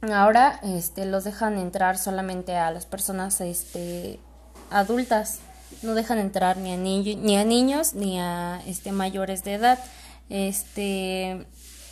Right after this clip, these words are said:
mayores de tercera edad, perdón. Este, y a cada rato que entras, te toman la temperatura, cuando sales igual,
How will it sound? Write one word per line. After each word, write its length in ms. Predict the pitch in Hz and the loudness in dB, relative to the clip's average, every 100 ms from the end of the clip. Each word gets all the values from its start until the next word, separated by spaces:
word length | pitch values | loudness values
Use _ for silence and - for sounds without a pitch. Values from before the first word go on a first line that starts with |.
| - - - - | -20 -20 -20 -8
mayores 420 | 226 233 269 294 285 | 0 2 4 2 0
de 80 | |
tercera 400 | 208 185 190 180 | -2 -4 -4 -4
edad, 180 | 170 170 | -6 -8
perdón. 280 | - 170 175 - - - - | -12 -12 -14 -16 -20 -20 -12
Este, 840 | 202 202 202 - 196 196 185 185 190 - - - - - - - | -6 -6 -6 -8 -4 -2 0 -2 -4 -10 -20 -20 -20 -20 -20 -4
y 300 | 220 208 208 | -2 0 2
a 120 | 196 | 2
cada 240 | 196 220 220 | 2 2 2
rato 560 | 214 208 220 233 - - | 0 -2 -2 -2 -4 -6
que 280 | 196 185 | -4 -2
entras, 560 | 190 214 226 185 233 - - - - - - 196 | -2 -2 -2 -2 -2 -8 -14 -20 -20 -20 -12 -10
te 60 | |
toman 280 | 196 202 185 | -4 -4 -4
la 100 | 165 | -4
temperatura, 760 | 175 170 175 175 240 233 196 196 | -8 -6 -6 -2 -2 0 -2 -4
cuando 220 | 190 180 | -6 -6
sales 400 | 185 175 180 180 | -6 -6 -6 -8
igual, 560 | 175 190 202 202 202 | -4 -2 0 -2 -6